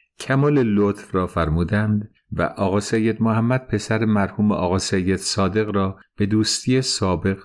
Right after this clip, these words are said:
ملاقات کرده نهایت انسانیت از ایشان دیدم. پول از هند و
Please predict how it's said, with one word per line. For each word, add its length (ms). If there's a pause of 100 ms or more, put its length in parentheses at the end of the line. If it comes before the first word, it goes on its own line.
ملاقات 500
کرده 540 (240)
نهایت 640 (220)
انسانیت 800
از 180
ایشان 360
دیدم. 440 (1900)
پول 320 (100)
از 260
هند 480
و 180